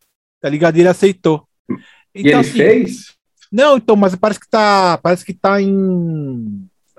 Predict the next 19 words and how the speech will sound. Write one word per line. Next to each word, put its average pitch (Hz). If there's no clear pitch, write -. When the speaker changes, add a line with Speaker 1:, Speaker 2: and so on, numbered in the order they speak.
Speaker 1:
parece 160
que -
Speaker 2:
Em -
Speaker 1:
tá 139
Speaker 2:
produção. 123
Speaker 1:
tramita-, 185
é, 175
tá 170
em 156
produção 160
dele 160
fazer 151
mais 147
alguma 151
coisa. 208
E 294
o 302
próprio 226
Duna, 185